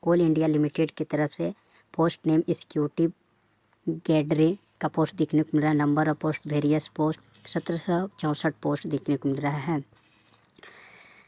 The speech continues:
एडवर्टाइजमेंट नंबर एक दो हज़ार तेईस का नोटिफिकेशन आया हुआ है। चार अगस्त से एप्लीकेशन स्टार्ट हो चुका है आवेदन भराने के लिए। दो सितंबर तक लास्ट डेट आवेदन करने के लिए है।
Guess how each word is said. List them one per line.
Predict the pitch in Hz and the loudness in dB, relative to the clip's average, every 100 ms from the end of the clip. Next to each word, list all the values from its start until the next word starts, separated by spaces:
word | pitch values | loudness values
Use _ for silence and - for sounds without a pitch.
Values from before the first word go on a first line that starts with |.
| _ _ | _ _
एडवर्टाइजमेंट | 165 151 156 156 180 170 - 170 170 170 | 0 4 4 4 2 0 4 6 6 6
नंबर | 156 151 151 160 - | 6 6 6 2 0
एक | 165 165 - - 190 | 0 0 -2 -8 -2
दो | |
हज़ार | 156 147 | 0 0
तेईस | - 160 - | 0 0 0
का | 151 | 2
नोटिफिकेशन | 147 - 147 151 - 160 | 2 0 -4 -4 0 0
आया | 156 147 | 2 2
हुआ | 151 151 | 2 0
है। | 151 156 | -2 -4
चार | - 143 147 | -2 -2 0
अगस्त | 147 147 | -2 -4
से | 156 | -4
एप्लीकेशन | 147 147 135 147 - 151 | -4 -4 -4 -6 -2 -2
स्टार्ट | 147 - 143 147 - | -2 0 0 2 -2
हो | |
चुका | 143 147 151 | -4 -2 -2
है | 151 | 0
आवेदन | 143 143 151 156 156 - - - _ _ _ _ _ - | 0 0 2 2 0 -6 -20 -20 _ _ _ _ _ -4
भराने | 151 147 143 | 0 2 2
के | 147 151 | -2 -2
लिए। | 147 165 - - - - _ _ | 0 0 -2 -14 -20 -20 _ _
दो | 156 156 | 0 0
सितंबर | - - 143 151 143 | 0 0 2 2 0
तक | 151 - | -2 0
लास्ट | 143 143 | 0 0
डेट | - 147 | -2 -2
आवेदन | 147 139 143 139 | 0 0 0 -2
करने | - 139 | -2 -2
के | 135 139 | -4 -6
लिए | 135 135 | -6 -4
है। | 147 | -4